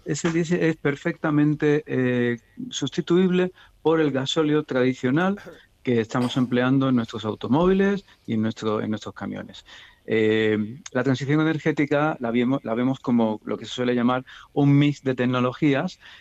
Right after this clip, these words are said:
eh, en las cuales, pues, irán llegando, eh, poco a poco cuando, cu-, cuando todas ellas va-, vayan, vayan convirtiéndose en maduras y vayan haciendo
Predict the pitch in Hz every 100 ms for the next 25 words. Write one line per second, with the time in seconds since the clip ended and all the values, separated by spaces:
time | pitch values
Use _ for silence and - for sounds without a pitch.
0 | _ - 117 117 113 110 113 - 127 120
1 | 113 139 131 139 - 120 110 110 113 110
2 | 113 113 117 123 135 110 101 101 92 -
3 | - - 113 - 127 131 131 117 104 104
4 | - 104 - 110 107 120 117 120 131 123
5 | 117 120 113 113 117 120 110 113 113 113
6 | 113 110 113 117 120 113 117 127 123 127
7 | - - - - 110 107 110 113 110 -
8 | 113 110 117